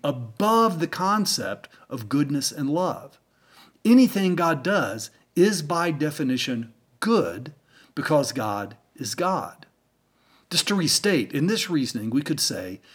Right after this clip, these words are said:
God is free to do anything he wills. And if he does, because he is God, that makes it good. God's will in this understanding determines what is good. And I'm actually quoting there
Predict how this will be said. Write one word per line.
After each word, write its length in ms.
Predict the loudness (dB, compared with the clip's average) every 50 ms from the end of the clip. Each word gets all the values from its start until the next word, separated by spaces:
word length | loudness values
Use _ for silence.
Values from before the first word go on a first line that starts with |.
| -20 -20 _ _ -6
God 220 | -2 0 2 2
is 160 | 2 2 0
free 280 | -2 -4 -2 0 0 0
to 80 | -2 0
do 240 | 0 0 0 0 0
anything 420 | 0 0 0 0 0 -2 -2 -2 -2
he 180 | -2 -4 -6
wills. 640 | -4 -2 -2 0 0 -2 -2 -8 -14 -16 -16 -18 -18 _ _ _ _ -20 -18 -8
And 120 | -2 0 0
if 100 | 0 0
he 100 | -2 -2
does, 600 | 0 0 2 4 4 4 2 0 -6 -8 -10 -12 _ _ _ _ -12
because 420 | -10 -8 -2 0 0 0 0 -2
he 180 | -2 0 2 2
is 200 | 2 0 -4 -6
God, 600 | -4 -2 0 2 2 2 0 -2 -6 -8 -10 -12 -16 _ _ _ -16
that 520 | -12 -8 -4 -2 0 0 0 -2 -4 -4 -6
makes 400 | -4 -2 -2 -2 -2 -4 -6 -6
it 320 | -8 -10 _ -14 -14 -8
good. 520 | -2 -2 -2 -2 -2 -6 -10 -14 -18 -20 -20 _ _ _ _ _ _ _ _ _ _ _ _ _ -8
God's 340 | -4 0 2 2 2 0 -2
will 280 | 0 4 4 6 6 4
in 100 | 2 2
this 180 | 0 0 -2
understanding 800 | -4 -4 -4 -4 -4 -6 -6 -6 -8 -8 -8 -8 -8 -8 -10 -12 _ _ _ -8
determines 720 | -8 -6 -6 -6 -8 -8 -6 -6 -6 -4 -4 -6 -6 -8 -10 _
what 320 | -10 -10 -10 -10 -12 _ -20 _ _ _ _ _
is 180 | -12 -10 -10 -6
good. 340 | -2 0 2 2 2 0 -2
And 80 | -6
I'm 100 | -8 -6
actually 300 | -6 -6 -8 -10 -10 -10
quoting 440 | -14 -12 -4 0 2 2 4 4 2
there 300 | 0 -2 -4 -6 -10 -12